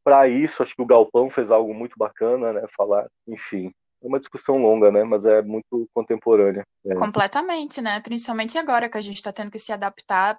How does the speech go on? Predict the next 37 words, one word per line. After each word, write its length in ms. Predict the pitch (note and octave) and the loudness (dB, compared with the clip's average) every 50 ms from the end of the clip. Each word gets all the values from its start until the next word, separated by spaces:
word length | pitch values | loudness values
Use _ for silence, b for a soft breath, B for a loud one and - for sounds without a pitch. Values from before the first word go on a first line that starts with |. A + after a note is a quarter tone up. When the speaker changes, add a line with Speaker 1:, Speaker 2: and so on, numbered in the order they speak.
| _ - | _ -2
Speaker 1:
É, 160 | G2 F#2+ F2+ | -2 0 0
Speaker 2:
pra 140 | F2+ F#3+ F#3+ | -2 0 2
Speaker 1:
democratiza 720 | A2 A#2+ C3 B2+ - B2 C3+ C3 - - - D#3+ C#3 D3 E3+ | 4 4 4 2 4 4 4 4 4 2 0 0 2 4 2
Speaker 2:
internet, 140 | D#3+ C#3+ B2+ | 2 2 -2
né? 60 | B2 | 0
Speaker 1:
muito, 240 | C3+ C#3 C3 B2 - - | 0 0 0 -2 -4 -4
Speaker 2:
Eu 120 | - F3+ | -2 0
Speaker 1:
né? 60 | F#3+ G3+ | 2 2
Speaker 2:
acho 120 | G#3 G#3 - | 2 2 0
que 60 | G3+ | 0
Speaker 1:
Isso 20 | |
Speaker 2:
vai 100 | - - | 2 2
Speaker 1:
é, 80 | - - | 2 2
Speaker 2:
ficar 140 | - - G3+ F#3+ | -2 -4 -4 -4
Speaker 1:
isso 80 | F#3 - | -4 -4
é 20 | |
Speaker 2:
aí 40 | - | -2
Speaker 1:
o 20 | - | 0
Speaker 2:
por 120 | - - A2+ | 2 2 2
um 120 | G3+ G3 | 0 -2
bom 0 | F#3+ G3+ | -8 -10
Speaker 1:
máximo. 140 | G3 - F#2 | -10 -10 -10
Speaker 2:
tempo. 180 | G#2 F#2+ - _ | -12 -16 -16 _
Speaker 1:
De 120 | G2+ G#2 G#2 | -4 -4 -4
repente 260 | G#2+ - - A2+ - - | -4 -4 -6 -10 -8 -10
a 40 | B2+ | -12
gente 80 | - | 0
tá 100 | - B2 | 2 2
vendo 340 | A2+ G#2+ A#2+ B2 B2+ B2+ B2 - _ _ _ _ _ _ _ | 2 4 0 0 0 -4 -6 -8 _ _ _ _ _ _ _
todo 260 | - D3 D#3 D3+ D#3+ | 4 4 6 6 4
mundo 260 | D3+ D3+ D3 C3+ C3 A#2+ | 2 2 0 0 0 -2
junto, 360 | G#2 G#2 A#2+ C3 C#3 C#3+ - _ - C3+ C3+ C3 | 0 -2 -2 -2 -2 -4 -8 _ -4 -2 -2 -2
o 20 | B2 | -4
show 200 | - - C3+ C3 | -2 0 0 2
do 80 | B2 B2 | 2 2
Caetano 480 | - B2+ A#2 - _ B2 B2 C3 C3+ | 2 2 2 2 _ 0 0 0 -2
que 60 | C3+ | -8